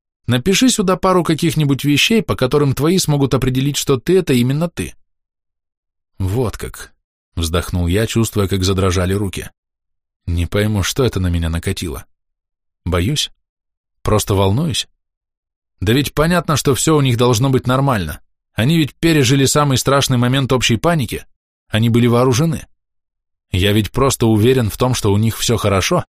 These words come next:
настолько, насколько может быть хорошо в данных обстоятельствах, и всё равно вот так накатило, мороз по спине и лицо онемевшее». «Ты в порядке?» спросил Карне.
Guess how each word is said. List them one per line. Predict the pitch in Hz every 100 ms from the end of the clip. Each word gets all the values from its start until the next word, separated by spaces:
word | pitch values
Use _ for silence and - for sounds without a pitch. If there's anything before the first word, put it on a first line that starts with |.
| _ _
настолько, | - 131 - 180 156 135
насколько | 127 - 139 127
может | 127 117 123
быть | 117
хорошо | - 117 107 147
в |
данных | 117 113 113
обстоятельствах, | 113 - 107 101 127 127 156 - - _
и | -
всё | 98 - 131
равно | 135 135 135
вот | 101 -
так | 107
накатило, | 101 95 107 180 165 87 - _
мороз | 104 123 143 -
по | 120
спине | - 123 123 143 107
и |
лицо | 104 117 127
онемевшее». | 101 92 92 87 - 76 69 - _ _ _ _ _ _ _ _ _
«Ты | 110
в | 95 -
порядке?» | 104 113 180 - - - _ _ _
спросил | - 87 85 90
Карне. | 82 101 95 64